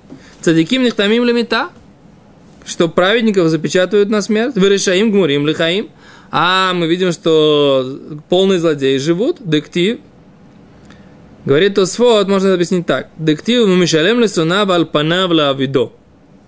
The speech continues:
Что злодеи, они живут. Почему? Потому что Всевышний платит им альпанав перед лицом его лавидо, для того, чтобы их, э, потерять,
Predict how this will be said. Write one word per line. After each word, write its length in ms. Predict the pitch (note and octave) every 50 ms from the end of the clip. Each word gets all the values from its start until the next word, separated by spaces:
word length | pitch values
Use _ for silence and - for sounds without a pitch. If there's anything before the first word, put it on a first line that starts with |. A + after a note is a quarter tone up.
| - - - - - - - - - - - - - - -
Что 260 | - - - - B2+
злодеи, 960 | B2 C3 C3+ C3 C3 C3 C3 C#3 F3 A3 B3 B3 A3+ G#3 F#3 E3+ E3 E3 E3 - - _ - _ -
они 300 | - C#3 C#3 D3 F#3 G#3
живут. 680 | F3 D3 D#3 D3+ C#3+ C#3+ E3 G#3 A3 F#3+ D3+ - - - - - - - - - - - - - - -
Почему? 560 | - D3+ C#3 - D#3 C3 B2 A#2+ B2+ D#3 G3+ - - - - - - - - -
Потому 140 | - - C#3+
что 100 | B2+ - C#3+
Всевышний 400 | - F3 G3+ C4 A#3+ G#3 G#3+ G3
платит 720 | D#3+ - F#3+ G3 G#3+ A#3+ C4 B3+ G#3+ - G3+ F3+ D#3 - G#3
им 360 | A3 A3 G3 D#3 C3 G#2+ G2 _ _ - _ _ - _ _ - - - - - - - - - - - - - - - - - - - - - - - - - - -
альпанав 720 | F3+ F#3 F#3 F3 - - D3+ C#3+ C3+ B2+ C3 D3+ E3 - - - - - - -
перед 280 | - F3+ F3 E3+ D#3+ D3+
лицом 300 | D3 C#3 C3 - E3 F3+
его 180 | G3+ G#3 G#3+ A3
лавидо, 380 | G#3 G#3 G3+ G3+ G3 G3+ G3 E3+
для 60 | D3+
того, 120 | E3+ F#3 F3
чтобы 400 | - G3 F3 E3 E3 E3+ E3+ E3
их, 320 | F3+ G3 G3+ F#3+ - - - - - - - - - - - - - - - -
э, 420 | - C#3 C3+ C3 C3 B2+ B2+ B2+
потерять, 720 | A#2+ - F#3 F3 F3 - G3 F3+ E3 C3 A2+ - -